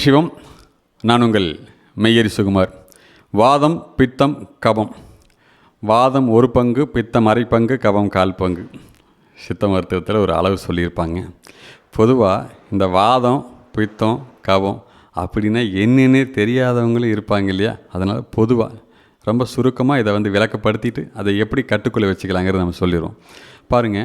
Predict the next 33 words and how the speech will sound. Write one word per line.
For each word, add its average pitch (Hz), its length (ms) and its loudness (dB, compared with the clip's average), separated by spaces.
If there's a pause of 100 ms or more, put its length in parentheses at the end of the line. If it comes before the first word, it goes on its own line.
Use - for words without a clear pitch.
(180)
இந்த 107 220 0
வாதம், 147 400 2
பித்தம், 131 320 0
கபம்னா 117 360 2
ஒண்ணும் 120 180 4
இல்லைங்க. 98 280 0 (240)
பஞ்சபூதங்கள் 113 720 -2
இருக்குது 90 280 -4
இல்லையா? 92 200 -2 (400)
இதனுடைய 107 420 0 (120)
சேர்க்கையில் 135 520 2
உருவாவது 117 480 2
தான் 113 180 0
வாதமோ, 107 400 2
பித்தமோ, 104 300 -4 (100)
கபமோ. 95 300 0 (880)
பஞ்சபூதங்கள் 123 640 2
நம்ம 110 160 0
சொல்லக்கூடியது 107 400 0
என்ன? 104 140 0 (280)
நிலம், 98 280 0 (220)
நீர், 98 420 0
காற்று, 98 520 0
நெருப்பு, 92 480 -4
ஆகாயம். 87 540 -2 (140)
இந்த 92 160 -4
அஞ்சு 95 200 -4
தானே? 104 220 -2 (180)
இந்த 87 120 -6
ஐந்து 107 320 -2 (100)
பூதங்களுடைய 98 580 -2
சேர்க்கையில 92 500 -4 (680)
வாதம் 101 360 0